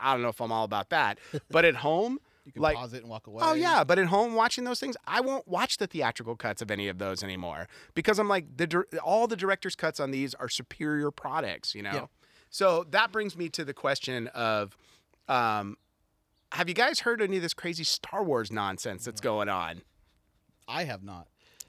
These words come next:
Speaker 2: Oh, it,
Speaker 1: So
Speaker 2: it's
Speaker 1: there's all these YouTube channels now that have, like, there's, like, Doomcock and Mike Zero and, like,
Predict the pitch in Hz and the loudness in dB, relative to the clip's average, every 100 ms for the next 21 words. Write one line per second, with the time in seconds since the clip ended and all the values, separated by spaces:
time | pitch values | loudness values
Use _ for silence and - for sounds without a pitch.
0 | _ _ 185 127 127 160 160 196 202 226 | _ _ -8 -8 -8 -8 -2 2 6 6
1 | 214 196 254 359 330 185 165 190 - 156 | 6 6 4 4 2 -2 -2 -2 -2 -2
2 | 120 139 127 113 107 113 107 110 110 113 | -2 0 2 0 0 2 4 4 0 -2
3 | 107 123 113 104 - 123 135 127 113 123 | -2 2 2 0 -6 -2 0 0 0 2
4 | 180 185 180 160 160 156 151 120 110 143 | 2 2 4 6 6 6 4 -2 0 0
5 | 147 - 151 147 143 143 143 143 139 123 | 0 -2 2 4 6 6 6 4 2 2
6 | 120 123 123 | 0 0 0